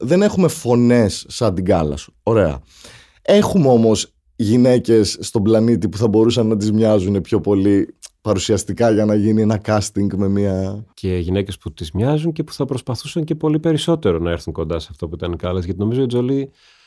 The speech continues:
Speaker 2: αυτή προφανώς ήταν η απόφαση και της ίδιας και του σκηνοθέτη. Δεν προσπάθησε καν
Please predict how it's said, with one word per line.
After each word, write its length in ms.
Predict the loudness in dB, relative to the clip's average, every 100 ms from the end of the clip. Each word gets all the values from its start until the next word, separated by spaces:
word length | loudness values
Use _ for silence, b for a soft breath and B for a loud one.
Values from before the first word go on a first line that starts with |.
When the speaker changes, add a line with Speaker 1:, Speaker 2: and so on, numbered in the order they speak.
| b b _
Speaker 2:
αυτή 200 | -8 -4
προφανώς 320 | -2 -2 -2
ήταν 160 | 0 0
η 60 |
απόφαση 520 | 0 0 -2 -6 -8
και 180 | -6 -4
της 140 | -4 -2
ίδιας 200 | -2 -4
και 100 | -10
του 60 |
σκηνοθέτη. 400 | -6 -4 -2 -2 -2
Δεν 120 | -4
προσπάθησε 460 | -2 -2 -4 -4
καν 500 | -4 -2 -2 -2 -8